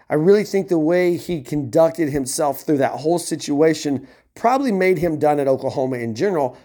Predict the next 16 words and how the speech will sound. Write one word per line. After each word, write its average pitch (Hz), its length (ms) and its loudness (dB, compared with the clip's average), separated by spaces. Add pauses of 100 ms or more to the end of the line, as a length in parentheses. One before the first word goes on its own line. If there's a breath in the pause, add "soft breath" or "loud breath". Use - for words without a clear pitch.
(180 loud breath)
because 175 400 2
there 175 100 4
was 165 220 2
a, 156 80 6 (400)
a, 165 60 2
again, 160 300 2
we're 131 80 -2
talking 151 220 -4
about 135 160 0
a - 20 -10
disconnect, 135 600 -4
and, 131 160 -2
and 135 260 -4
the, 135 80 0
the 135 200 -2
team 156 580 0